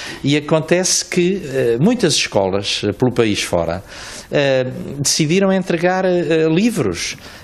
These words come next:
Eh, e nós neste momento temos cerca de vinte toneladas de livros que, eh, estamos, eh, neste momento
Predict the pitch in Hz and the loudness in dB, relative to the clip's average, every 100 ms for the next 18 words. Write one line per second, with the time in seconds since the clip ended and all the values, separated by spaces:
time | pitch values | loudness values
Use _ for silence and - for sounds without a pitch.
0 | - 127 113 123 123 117 123 120 113 110 | -2 0 0 0 0 -2 -2 0 0 2
1 | 127 - - 123 143 143 160 151 - - | -2 -2 0 0 0 0 0 0 -4 -2
2 | 131 139 147 - - 147 135 131 104 101 | 0 2 0 -2 0 0 0 -2 0 2
3 | 151 196 - - 117 104 104 104 101 95 | 2 2 -2 -2 2 2 2 0 -2 0
4 | 107 101 117 131 - - - - - - | 0 0 -2 -4 -6 -10 -14 -16 -14 -2
5 | 131 127 135 147 139 143 131 123 120 - | 2 4 2 2 2 2 2 2 0 0
6 | 123 113 123 127 - - 98 95 92 95 | 2 2 0 0 -4 -6 -10 -6 -2 0
7 | - - 85 107 147 135 - 95 | -2 -6 -4 0 0 -2 -4 -6